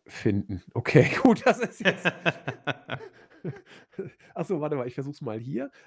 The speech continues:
Speaker 1: Doch, äh, ich, ich glaube, ich habe ihn jetzt gefunden. So, ich habe ihn jetzt, äh, doch endlich gefunden. Also er ist noch recht jung, er ist siebenundzwanzig Jahre alt.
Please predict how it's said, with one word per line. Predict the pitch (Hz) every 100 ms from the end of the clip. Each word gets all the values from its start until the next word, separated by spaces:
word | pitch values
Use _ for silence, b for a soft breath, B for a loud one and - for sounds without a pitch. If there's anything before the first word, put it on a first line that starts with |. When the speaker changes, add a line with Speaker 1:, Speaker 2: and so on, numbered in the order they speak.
| b
Speaker 1:
Doch, | 143 226 - -
äh, | 170 175 175 170
ich, | - 139
ich | 135
glaube, | 254 254
ich | -
habe | 262 208
ihn | 175
jetzt | 185 -
gefunden. | 165 - 208 254 - 143 254
So, | 165 170
ich | 143
habe | 202 196
ihn | 165 170
jetzt, | 175 - -
äh, | 147
doch | 139 -
endlich | 156 135 127 117
gefunden. | 123 - 123 120 208 - B B
Also | 165 190
er | 196
ist | 190
noch | 175 147
recht | 127 -
jung, | 220 247
er | 175
ist | -
siebenundzwanzig | 185 175 165 139 127 - 113 -
Jahre | - 98 107 139 208 226
alt. | 208 277 330